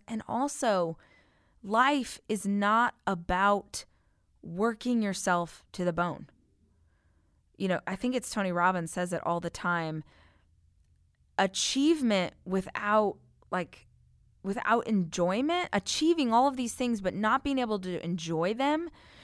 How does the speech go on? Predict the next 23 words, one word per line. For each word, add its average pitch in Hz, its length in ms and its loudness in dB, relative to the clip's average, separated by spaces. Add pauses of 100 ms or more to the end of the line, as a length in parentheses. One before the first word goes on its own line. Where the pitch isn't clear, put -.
(140)
achieving 320 480 4
all 277 160 10
of 262 40 0
these 254 180 -2
things 247 340 0
but 208 200 2
not 226 280 4
having 254 200 0
a 220 60 0
relationship 208 560 -2
with 180 140 -8
your 165 120 -8
kids, 254 680 -4 (280)
achieving 311 460 4
all 254 160 8
these 277 160 0
things 262 300 0
but 214 120 -2
never 226 280 2
having 240 260 0
time 240 340 2
to 196 160 2 (360)
gla-, 233 260 8